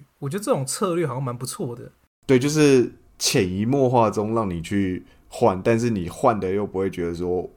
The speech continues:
Speaker 2: 厂商是故意给我一个理由，它是重新设计过以后，然后烟弹也重新设计过了，所以你可能就会想说啊，那我反正一支也没多少钱啊。对，然后我们刚才回到就烟感的一支价钱大概是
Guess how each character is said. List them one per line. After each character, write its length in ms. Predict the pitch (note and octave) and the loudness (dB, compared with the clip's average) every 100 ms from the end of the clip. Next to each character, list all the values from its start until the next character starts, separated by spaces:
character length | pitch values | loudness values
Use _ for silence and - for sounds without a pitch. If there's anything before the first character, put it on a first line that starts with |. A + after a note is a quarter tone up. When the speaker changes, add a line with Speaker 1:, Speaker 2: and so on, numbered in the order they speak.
| - - - - | -20 -20 -20 -14
Speaker 2:
厂 240 | - G2+ F2+ | -8 -4 0
商 200 | A2+ A#2 | 0 2
是 80 | |
故 220 | A#2 A#2 A2+ | 2 4 4
意 60 | |
给 140 | F#2+ F#2 | 4 0
我 100 | F#2 | 0
一 40 | |
个 120 | F#2 | -2
理 140 | D#2+ B1 | -4 -6
由， 140 | G1+ - - - | -8 -10 -20 -20
它 180 | - C3 | -2 0
是 80 | C3+ | 2
重 240 | B2+ G#2 | -2 -2
新 160 | G#2+ A#2+ | -2 -2
设 200 | A#2+ A#2 | 2 2
计 180 | G2+ G2+ | 2 -4
过 220 | G2 F2+ | -2 -4
以 80 | F2 | -2
后， 220 | F2+ - - _ _ | -8 -8 -14 _ _
然 140 | F#2 | -4
后 180 | F#2+ G2 | 0 0
烟 180 | F#2+ G#2+ | 0 0
弹 140 | A2 | 2
也 60 | F#2+ | 0
重 160 | E2+ E2+ | -2 -8
新 140 | F2+ | -6
设 140 | F2+ | -6
计 160 | E2+ E2 | -6 -8
过 200 | E2+ A1+ | -8 -8
了， 160 | G1+ - | -8 -6
所 120 | F#2+ | -4
以 80 | F#2+ | -4
你 120 | F#2+ | -4
可 100 | - | -6
能 100 | E2 | -4
就 60 | |
会 100 | F#2+ | -4
想 100 | F2 D#2+ | -4 -4
说 60 | |
啊， 260 | - F#2 F#2+ | 0 2 2
那 120 | G2+ | 0
我 180 | G2+ F2 - - | -2 -4 -8 -20
反 160 | - A2+ | 0 2
正 80 | E3+ | 4
一 40 | |
支 80 | F3+ | 4
也 40 | C#3 | 2
没 120 | G2+ | 4
多 100 | A2+ | 4
少 60 | |
钱 140 | F#2+ E2+ | 4 0
啊。 80 | A2+ | 2
对， 180 | C#3 | 4
然 100 | A#2+ | 6
后 40 | C#3+ | 4
我 60 | |
们 80 | A2 | 4
刚 140 | B2 C3 | 0 0
才 100 | A#2+ | 0
回 220 | A#2+ G#2 | 0 4
到 300 | C3 A#2 - - _ | 6 4 2 -12 _
就 120 | C3+ | 2
烟 200 | C#3 F3 | 4 4
感 160 | E3+ F#2 | 2 0
的 80 | F#2 | 0
一 60 | |
支 140 | G#2 A#2 | -2 0
价 180 | A2 | 0
钱 180 | F2 F2+ | 0 -4
大 120 | F2 | -4
概 160 | F#2 F2+ | -2 -2
是 260 | F#2+ F2+ | -2 -2